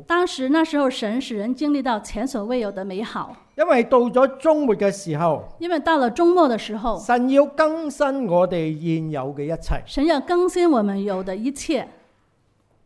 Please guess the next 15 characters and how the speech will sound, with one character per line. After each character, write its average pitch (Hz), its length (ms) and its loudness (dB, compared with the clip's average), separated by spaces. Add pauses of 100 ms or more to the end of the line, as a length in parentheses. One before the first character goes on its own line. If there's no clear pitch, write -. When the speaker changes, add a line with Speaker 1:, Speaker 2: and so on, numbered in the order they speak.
(160)
Speaker 2:
請 175 180 -6
讀 170 120 -8
出 214 200 -6 (180)
第 139 320 -6
一 160 40 -10
至 143 680 -8
二 143 80 -14 (160)
節。 160 220 -6 (560)
Speaker 1:
二 302 100 -2
十 285 140 -6
一 277 140 -4
章 277 180 0
第 254 200 -6
一 269 120 -4
节 185 440 -8